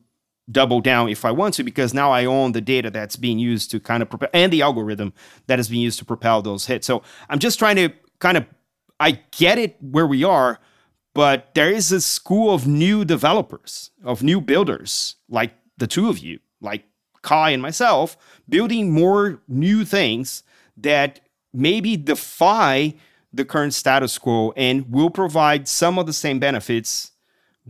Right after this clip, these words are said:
but in a different incentive architecture. So that's kinda me kinda <laughs> reacting to all this conversation, trying to kinda grasp that. Um, so just, just before we wrap up, I mean, what you guys think about that?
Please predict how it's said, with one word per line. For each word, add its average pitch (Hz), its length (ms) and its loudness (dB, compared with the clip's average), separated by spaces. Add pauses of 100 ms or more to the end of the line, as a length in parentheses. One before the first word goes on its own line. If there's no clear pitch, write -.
but 156 380 0
in 143 140 4
a 131 60 2
different 135 540 -2 (300)
incentive 139 560 2
architecture. 117 540 -4
So 143 140 -2
that's 170 220 0
kinda 190 220 4
me 160 320 4
kinda 151 220 0
<laughs> 127 120 0
reacting 135 420 -2
to 196 120 -4
all 175 180 0
this 147 160 -6
conversation, 127 420 -8
trying 165 180 -2
to 147 60 -8
kinda 147 220 -2
grasp 117 420 -2
that. - 320 -14 (380)
Um, 131 300 2 (100)
so 156 240 2
just, 180 300 -2
just 180 200 0
before 208 260 2
we 185 60 4
wrap 165 300 2
up, 151 180 2
I 135 40 -2
mean, 120 140 -2
what 135 140 0
you 156 80 -6
guys 151 240 2
think 151 180 -2
about 87 260 -6
that? - 160 -16